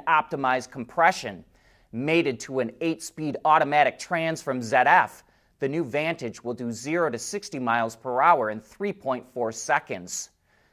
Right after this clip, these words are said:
The chassis also required some reworking to handle all that power, including additional bracing, Bilstein shocks, and an electronic rear differential.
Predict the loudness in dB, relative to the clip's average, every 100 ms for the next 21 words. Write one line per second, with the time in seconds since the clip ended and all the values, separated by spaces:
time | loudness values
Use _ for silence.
0 | _ -14 -2 0 2 0 -2 2 2 0
1 | -8 -10 -10 -2 -2 -2 -6 -8 -6 -4
2 | -6 -4 -4 -6 -8 -8 -8 -4 -2 0
3 | 4 4 2 -2 2 6 6 4 -2 -8
4 | _ _ -10 -10 -10 -2 0 0 -2 -2
5 | -4 -4 -6 -8 -4 -4 -4 -4 -6 -6
6 | -10 _ 0 0 -2 -8 -8 -8 -4 -2
7 | -2 -4 -18 -20 _ -10 -8 -8 -10 -10
8 | -8 -4 -4 -6 -4 -2 -2 -4 -6 -6
9 | -6 -10 -6 -2 -2 -2 -8 -10